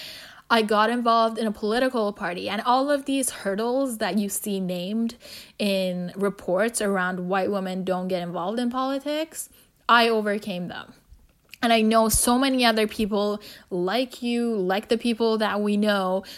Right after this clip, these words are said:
who will overcome those hurdles, al-, although we shouldn't have to, and they shouldn't be there in the first place.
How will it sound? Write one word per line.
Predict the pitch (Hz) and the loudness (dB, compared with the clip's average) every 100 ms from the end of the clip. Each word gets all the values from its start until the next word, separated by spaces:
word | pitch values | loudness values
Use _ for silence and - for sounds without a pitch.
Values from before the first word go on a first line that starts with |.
| - | -6
who | - | 0
will | 208 196 233 247 254 | 2 4 4 4 4
overcome | 233 233 220 220 220 208 | 4 4 2 -2 -2 -2
those | 190 185 185 | 0 0 -2
hurdles, | - 254 220 165 185 - | -4 0 2 0 -2 0
al-, | 196 190 - | 0 2 4
although | 220 226 262 | 4 6 4
we | 269 | 4
shouldn't | 254 269 254 254 | 0 0 -2 2
have | 262 269 - | 2 2 -2
to, | 180 180 | -6 -4
and | 185 | -4
they | 185 | -6
shouldn't | 208 214 | -2 -2
be | 214 214 | 0 0
there | 202 | -2
in | 196 | -2
the | 196 | -4
first | - 208 233 - | -4 -4 -4 -8
place. | - - 233 | -10 -8 -8